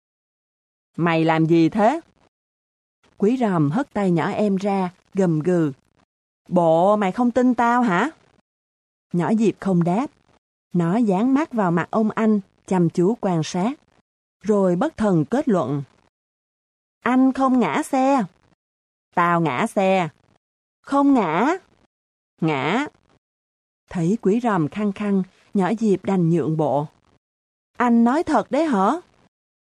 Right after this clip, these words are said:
"Tao chưa bao giờ biết nói dối." Tất nhiên nhỏ Diệp thừa biết quý ròm là chúa nói dối. Và câu khẳng định vừa rồi là câu nói dối trắng trợn nhất. Nó biết,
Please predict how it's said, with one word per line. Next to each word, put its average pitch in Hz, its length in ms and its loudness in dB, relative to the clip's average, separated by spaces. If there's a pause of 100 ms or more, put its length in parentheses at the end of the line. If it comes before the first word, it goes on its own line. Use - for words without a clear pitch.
(220)
"Tao 180 320 2
chưa 190 200 0
bao 185 160 0
giờ 170 240 0
biết 185 220 0
nói 208 220 0
dối." 202 400 2 (1000)
Tất 226 180 -2
nhiên 190 360 2
nhỏ 170 180 -2
Diệp 202 360 0
thừa 190 200 0
biết 214 360 0
quý 240 240 0
ròm 175 320 0
là 160 380 -2
chúa 175 220 0
nói 226 240 0
dối. 190 360 0 (580)
Và 208 280 0
câu 214 240 -2
khẳng 220 260 -2
định 170 200 -2
vừa 180 200 0
rồi 175 480 -2
là 170 160 -4
câu 175 240 -4
nói 170 220 0
dối 185 300 0
trắng 214 240 0
trợn 143 240 -2
nhất. 214 200 0 (880)
Nó 165 240 -4
biết, 202 300 0